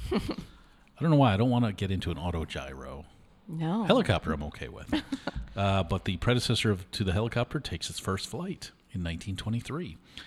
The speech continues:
Speaker 2: The first successful flight of an autogyro, the predecessor to a helicopter, takes place. Spanish inventor Juan de la Ciervo, Cierve conducts the first successful flight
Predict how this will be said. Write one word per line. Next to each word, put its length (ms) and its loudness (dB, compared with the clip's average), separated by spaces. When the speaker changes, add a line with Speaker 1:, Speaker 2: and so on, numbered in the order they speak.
Speaker 2:
The 80 -4
first 280 6
successful 460 0
flight 340 0
of 100 -4
an 120 -4
autogyro, 1000 0
the 80 0
predecessor 580 -4
to 140 -2
a 40 0
helicopter, 460 -6
takes 240 -4
place. 380 -4
Spanish 640 4
inventor 460 6
Juan 520 4
de 200 4
la 240 2
Ciervo, 880 2
Cierve 680 2
conducts 440 4
the 80 -4
first 320 0
successful 440 -2
flight 380 -4